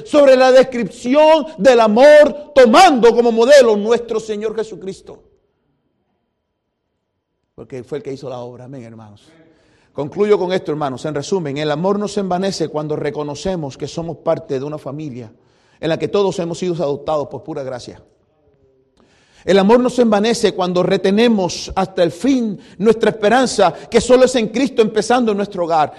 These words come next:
El amor no se envanece cuando recordamos nuestra gran responsabilidad delante de Dios en evangelizar al mundo perdido. El amor no se envanece. Es una bendición, hermano mío, cómo Pablo termina allá en primera los Corintios, capítulo doce,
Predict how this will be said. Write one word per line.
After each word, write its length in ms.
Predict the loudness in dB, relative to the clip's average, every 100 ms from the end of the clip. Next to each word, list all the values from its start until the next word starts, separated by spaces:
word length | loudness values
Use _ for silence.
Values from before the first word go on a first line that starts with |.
| -4
El 140 | 4 4
amor 220 | 6 4
no 80 | 2
se 140 | 2
envanece 540 | 2 2 2 2 2 2
cuando 280 | 2 4
recordamos 760 | 4 4 4 4 6 6 4 2
nuestra 280 | 0 2 4
gran 200 | 6 6
responsabilidad 960 | 2 0 -2 -2 -2 -2 0 2 0 -4 2
delante 460 | 6 6 6 4
de 160 | 4 4
Dios 360 | 4 0 0 -4
en 140 | -4
evangelizar 840 | -4 -6 -6 -8 -2 0 0 -2 -10 _ _ _ _ _
al 120 | -16 -12
mundo 240 | -12 -10
perdido. 480 | -10 -10 -12 -14 _ _ _ _ _ _ _ _ _ _ _ _ _ _ _ _
El 140 | -20 -16
amor 240 | -14 -14
no 100 | -16
se 140 | -16 -16
envanece. 600 | -16 -18 -18 -20 _ _ _ _ _ _ _ _ _ _
Es 100 | -10
una 140 | -6
bendición, 500 | -6 -6 -8 -6 -6
hermano 240 | -6 -8
mío, 240 | -6 -6 -4
cómo 240 | -6 -4
Pablo 300 | -2 -2 -2
termina 460 | -6 -6 -8 -6 -6
allá 200 | -4 -4
en 80 | -4
primera 300 | -6 -4 -4
los 80 |
Corintios, 460 | -4 -8 -8 -8 -8
capítulo 420 | -8 -8 -8 -6
doce, 420 | -4 -6 -8 -12